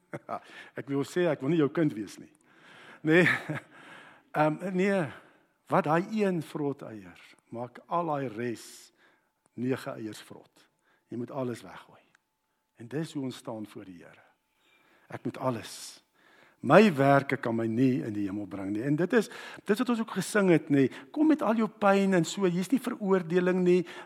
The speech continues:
want Christus het mos die oordeel gevat. As jy glo in hom natuurlik, nê. As jy, ons kom in Christus voor die Here en daar is verlossing, daar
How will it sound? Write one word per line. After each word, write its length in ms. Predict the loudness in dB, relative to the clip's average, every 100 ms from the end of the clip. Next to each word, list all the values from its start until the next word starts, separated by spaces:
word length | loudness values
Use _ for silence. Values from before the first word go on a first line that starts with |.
| -6
want 200 | -4 -2 -2
Christus 480 | 2 2 0 -2 -2
het 80 | -2
mos 120 | 0
die 80 | 0
oordeel 360 | 0 0 0 -2
gevat. 340 | 4 4 4
As 80 | 2
jy 80 | 2
glo 220 | 6 8
in 80 | 10
hom 160 | 12
natuurlik, 480 | 10 8 -2 -4 -2
nê. 100 | 0
As 120 | 0 0
jy, 80 | -4 -6 -14 -10
ons 180 | -8
kom 160 | 0 2
in 80 | 2
Christus 460 | 0 -4 -4 -10 -8
voor 160 | -8
die 80 | -6 -8
Here 220 | -8 -6
en 140 | -6 -2
daar 300 | 0 0 -4 -6 -2
is 160 | -2 -4 -8
verlossing, 640 | -4 -2 -4 -4 -6 -8 -10 -16 -2
daar 160 | 0 0